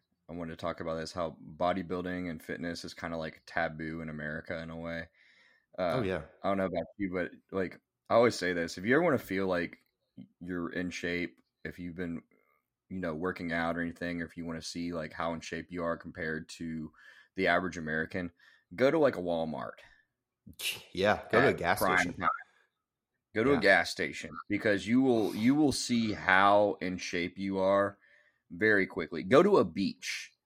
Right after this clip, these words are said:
Speaker 2: Mm.
Speaker 1: Because I, I will tell you, some of you that, that are fighting and feeling like you're not as in shape as you think you are, go to a beach and you're gonna quickly realize that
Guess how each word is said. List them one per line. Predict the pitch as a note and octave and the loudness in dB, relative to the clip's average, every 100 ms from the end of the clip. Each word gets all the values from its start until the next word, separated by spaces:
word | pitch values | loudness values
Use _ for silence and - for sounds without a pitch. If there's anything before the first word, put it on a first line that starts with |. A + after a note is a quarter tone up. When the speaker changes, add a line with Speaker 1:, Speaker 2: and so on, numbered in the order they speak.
| _ _ _ _ _ - | _ _ _ _ _ 0
Speaker 2:
Mm. | A#2+ F2 D2+ _ G2 | 0 0 -6 _ -4
Speaker 1:
Because | A#2 - A#2+ A#2 G2+ - - _ | 0 6 6 6 4 -4 -8 _
I, | F2 G#2+ | 4 6
I | - A#2+ | 8 8
will | C#3 | 8
tell | - B2 | 8 6
you, | G#2 | 8
some | G2 C3 C#3 | 4 2 4
of | D3 | 4
you | C#3 | 4
that, | B2 A2 - - G1+ - - - _ | 4 2 0 -6 -12 -12 -18 -20 _
that | G2 G2+ | 0 2
are | G2 | 2
fighting | G#2 G#2 G#2+ A2 | 4 4 4 0
and | G2+ F2+ | -2 -2
feeling | G2 G2+ G2 | 0 0 0
like | F2+ - | -2 -2
you're | F#2+ | -2
not | F#2+ F#2 F#2+ F#2 - | 0 2 2 2 0
as | E2+ F2+ F2 F2 - - - _ - _ _ | 0 2 2 0 -4 -8 -12 _ -20 _ _
in | G2+ G2 | -2 -2
shape | - G2+ G#2 F#2+ | 0 2 2 0
as | F#2 | -4
you | F#2 F#2 | -4 -4
think | F#2+ F#2+ | -4 -2
you | G#2 G2+ | 2 6
are, | G2+ G#2 G2+ - _ _ _ _ - G2 | 8 8 6 0 _ _ _ _ -6 4
go | A#2 | 6
to | C#3+ | 6
a | D#3 | 4
beach | G2 G2+ E2+ F#2+ | 2 0 0 -2
and | |
you're | G2 G#2+ | -2 0
gonna | F#2+ | -2
quickly | - G#2 A2 | -4 -2 0
realize | G2 G2 F#2+ F2+ E2 E2 E2+ | 2 2 4 4 2 2 -2
that | E2+ E2+ E2 | -4 -2 -4